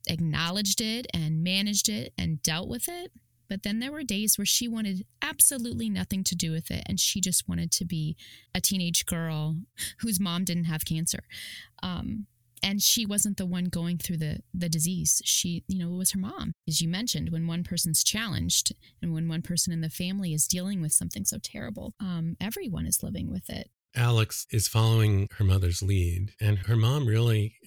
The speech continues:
Speaker 2: has had a lot of foresight to make sure that cancer is not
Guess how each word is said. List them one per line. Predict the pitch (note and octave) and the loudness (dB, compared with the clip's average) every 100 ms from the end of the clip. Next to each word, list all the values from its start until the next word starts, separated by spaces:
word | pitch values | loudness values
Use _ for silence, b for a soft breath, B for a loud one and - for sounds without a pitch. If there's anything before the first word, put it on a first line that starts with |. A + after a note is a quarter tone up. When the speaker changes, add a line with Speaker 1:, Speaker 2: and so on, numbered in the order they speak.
| - | -2
Speaker 2:
has | G#2 G2+ - | 0 0 0
had | G#2 F#2+ | 2 4
a | |
lot | F#2 F#2 | 4 4
of | F#2+ | 2
foresight | - A2 A2+ - F#2 F#2 B2 - - | 0 0 0 0 0 0 -4 -10 0
to | G#2+ | 4
make | G#2 A2+ A#2 | 6 6 4
sure | - G#2 G2+ | 2 4 6
that | G2 F#2 F#2 - _ _ | 6 4 4 0 _ _
cancer | - G#2 G2+ - F#2+ | 2 4 4 4 0
is | G2+ F2+ F#2+ | 0 0 4
not | F2+ F#2 | 6 4